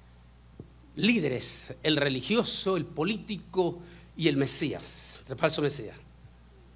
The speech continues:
Y van a presentar a través de aquellas imágenes artificiales, posiblemente van a hacer una falsa imagen de los dos testigos,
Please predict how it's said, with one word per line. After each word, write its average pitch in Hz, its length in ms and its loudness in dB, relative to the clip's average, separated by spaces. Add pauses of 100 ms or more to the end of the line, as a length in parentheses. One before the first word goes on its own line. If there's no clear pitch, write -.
(1200)
Y 190 80 0
van 262 140 8
a 254 120 2
presentar 226 840 2
a 175 100 -6
través 202 300 2
de 185 60 0
aquellas 190 200 -4
imágenes 196 320 0
artificiales, 160 640 0 (320)
posiblemente 202 800 0 (2000)
van 165 180 6
a 185 40 4
hacer 180 260 2 (260)
una 175 200 6
falsa 202 400 2
imagen 170 380 0
de 165 80 -2
los 139 120 0
dos 165 140 0
testigos, 123 460 -6